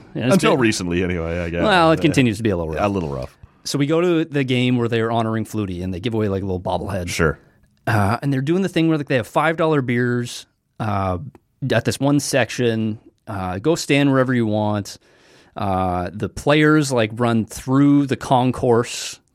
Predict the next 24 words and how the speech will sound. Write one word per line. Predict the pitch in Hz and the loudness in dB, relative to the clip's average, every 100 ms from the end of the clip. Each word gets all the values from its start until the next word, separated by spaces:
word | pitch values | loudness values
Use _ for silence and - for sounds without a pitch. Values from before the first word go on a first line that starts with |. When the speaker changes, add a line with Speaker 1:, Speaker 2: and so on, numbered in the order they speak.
| _ | _
Speaker 1:
from | - 120 120 | -4 2 4
their | 117 110 | 4 4
locker | 113 120 127 | 4 2 0
room | 117 113 110 110 | 0 -2 -2 -2
to | 101 - 113 104 98 | -4 -2 0 0 -4
get | 107 120 131 | -6 -4 -4
to | - | -4
the | 127 | -8
field, | - 117 117 | -2 0 2
and | |
you're | 113 | 0
like, | 131 | 0
"Oh, | 175 185 | 2 2
that's | 175 175 | 2 -2
kinda | 120 92 | -6 -4
fun." | 110 104 107 | -4 -2 -2
Speaker 2:
Mm-hmm. | 107 87 85 78 - _ - | -4 -6 -6 -8 -12 _ -6
Speaker 1:
There's | 190 190 | -4 0
a | |
lot | 175 175 254 330 180 | 2 2 2 0 -2
more | 165 175 190 | 0 2 2
they | 170 156 | 2 0
could | 139 107 | -2 -6
do, | 104 180 127 95 | -2 0 0 -2